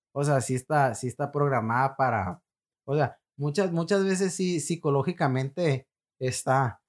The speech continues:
está chilo, güey, también. Podríamos tocar el tema, después voy a tocar el tema con la sexóloga, güey, de, de, de que sí, el tamaño importa, pues, por ejemplo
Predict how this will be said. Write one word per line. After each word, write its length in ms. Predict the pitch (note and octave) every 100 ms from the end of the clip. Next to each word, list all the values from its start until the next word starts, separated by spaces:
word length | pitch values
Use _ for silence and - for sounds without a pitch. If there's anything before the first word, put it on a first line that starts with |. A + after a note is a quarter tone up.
| _ _
está 380 | B2+ A#2+ C3+ C3+
chilo, 460 | - B2+ D3+ E3 D#3+
güey, 180 | D#3 D3
también. 600 | B2+ A#2 C3+ D3 C3 - _ _
Podríamos 600 | C#3 B2+ B2 C3+ D3 C#3
tocar 300 | B2 - B2
el 160 | C#3 C3+
tema, 380 | C3+ C#3 B2+ A#2
después 380 | B2 - B2 B2
voy 120 | C#3
a 100 | C#3
tocar 260 | B2 C3
el 80 | A#2+
tema 180 | B2+ C3 -
con 100 | B2+
la 80 | A#2+
sexóloga, 600 | A2 - G#2+ B2 B2+ C3
güey, 200 | C3 A#2+
de, 180 | A#2+ A2+
de, 260 | F3+ - _
de 200 | A#2 A#2+
que 100 | A#2
sí, 280 | G2 G3 F#3 _ _ _ _
el 160 | C#3+ C3+
tamaño 400 | B2+ A#2+ C3 D3
importa, 680 | D#3+ - D3 F#3+ - F3+ -
pues, 180 | F#3
por 160 | D#3+ D3+
ejemplo 500 | C#3 D3 F3 C3 G#2+